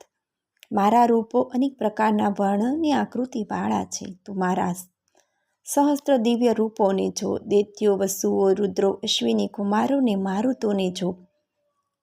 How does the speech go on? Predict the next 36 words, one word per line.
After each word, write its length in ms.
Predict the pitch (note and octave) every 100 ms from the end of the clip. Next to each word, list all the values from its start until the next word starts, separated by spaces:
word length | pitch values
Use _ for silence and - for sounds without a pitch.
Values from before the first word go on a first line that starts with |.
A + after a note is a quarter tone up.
| -
તેમ 200 | C4+ C#4
તે 160 | C#4
પહેલાં 420 | C#4 B3 B3 A#3+ A#3
ક્યારેય 400 | A#3 A3 A3 G#3+
નહીં 220 | A3+ B3
જોયેલા 580 | A3+ G#3 G3+ G3+ G#3 - _
એવા 200 | G#3+ G3+
ઘણા 360 | G3 G3 G3+ G3+
આચાર્યોને 720 | G3 F#3 - A3+ G#3 G3+ G3 F#3+
પણ 320 | - B3+ A3+
જો. 320 | - F#3 F#3 _ _ _ _ _
આ 80 | -
મારા 300 | C4+ C4 B3
શરીરમાં 560 | A#3 - G#3 G#3 G3+ G3+
એક 180 | - G#3+
સ્થળે 400 | - - G3+ G3
રહેવું, 380 | G3 G3+ G3 G3+ _ _ _ _ _
સ્થાવર 500 | - - G#3 F#3+ G3+
સંગમ 480 | G#3+ - G3 G3+ G#3
સહિત 400 | A3+ G#3 G3+ A3
સમગ્ર 480 | - G3+ G3 F#3+ F#3+
જગતને 560 | F#3+ F#3 G#3 - A3+
બીજું 340 | G3 G3 G3 A#3+
તું 180 | B3 A#3+
જે 160 | B3+
જોવા 340 | A3+ F3 F3+ A3+
ઈચ્છે 380 | G#3+ G#3+ A3
છે, 200 | G#3 A3
તું 220 | G#3+ G#3 -
આજે 340 | F3 F#3 G3+
જો, 180 | F3 F3
પરંતુ 500 | F3 G3 F#3+ G3+ G#3+
તું 280 | G#3 - A#3+
તારા 360 | A#3+ F#3+ F#3 F#3
ચર્મ 400 | F#3+ F#3 F#3+ F#3+
ચક્ષુથી 680 | - F3+ - A3+ G#3+ A3+